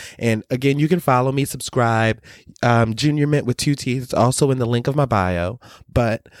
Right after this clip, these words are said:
I am so freaking excited about, um, all of the content because it's gonna tie into the podcast. So, um, all of the sermons that I'm writing, you'll be able to find them on my YouTube. Um, the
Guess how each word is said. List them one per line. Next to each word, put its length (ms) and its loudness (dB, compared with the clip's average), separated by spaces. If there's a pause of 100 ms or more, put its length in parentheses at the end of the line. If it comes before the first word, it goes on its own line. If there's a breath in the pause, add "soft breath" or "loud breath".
(380 loud breath)
I 280 4
am 360 0
so 300 0
freaking 380 -4
excited 680 0
about, 420 2
um, 440 0
all 100 4
of 60 -6
the 80 -4
content 360 0
because 220 -4
it's 100 -12
gonna 200 -4
tie 300 -4
into 180 -6
the 80 -8
podcast. 760 -2 (240 loud breath)
So, 480 0 (280 loud breath)
um, 320 0
all 160 4
of 60 0
the 80 -4
sermons 360 0
that 140 0
I'm 120 -2
writing, 440 -2 (180 loud breath)
you'll 160 2
be 120 2
able 200 2
to 140 -2
find 480 0
them 340 2
on 180 2
my 140 4
YouTube. 560 2 (100)
Um, 380 0 (240)
the 120 0